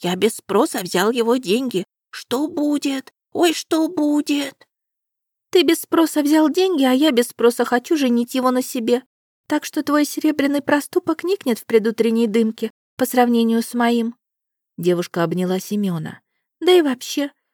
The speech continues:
мы делаем все ради него. Не может мой любимый жених быть жутко скупым куркулем. Прорвемся, объяснимся».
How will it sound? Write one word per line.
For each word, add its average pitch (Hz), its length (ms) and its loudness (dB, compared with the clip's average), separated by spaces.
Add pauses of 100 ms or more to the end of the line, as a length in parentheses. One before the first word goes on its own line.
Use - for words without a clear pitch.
(140)
мы 277 180 -2
делаем 262 460 2
все 294 240 -2
ради 262 220 4
него. 294 500 0 (300)
Не 330 160 0
может 302 400 0
мой 233 140 2
любимый 226 440 2
жених 269 380 -2
быть 226 220 -2
жутко 240 340 -4
скупым 262 420 -4
куркулем. 247 680 2 (440)
Прорвемся, 294 800 0 (340)
объяснимся». 311 840 2